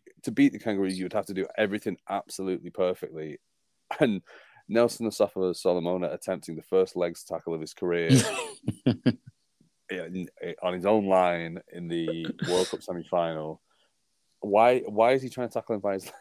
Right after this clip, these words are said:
Speaker 1: <laughs> his legs? Just whack him, Nelson. You, you've never tackled anyone by their legs before. Don't start now.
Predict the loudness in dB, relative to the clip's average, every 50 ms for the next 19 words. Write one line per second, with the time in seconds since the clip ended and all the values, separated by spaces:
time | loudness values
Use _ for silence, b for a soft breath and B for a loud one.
0 | _ _ _ _ _ _ -10 -10 -4 -2 -2 -2 -2 _ -6 -4 -4 -4 -6 -10
1 | _ -6 -6 -2 0 0 0 0 -2 -8 -12 -10 -8 -6 -6 -6 -8 -8 -8 -10
2 | -12 -12 -14 -16 B B B B B 2 8 8 8 8 8 6 4 4 6 4
3 | 4 4 2 2 2 2 2 2 2 0 0 0 0 -2 -4 -6 -8 -12 -14 -12
4 | -10 -8 -8 -8 -8 -10 -8 -8 -8 -8 -8 -8 -8 -8 -8 -6 -8 -8 -8 -6
5 | -8 -8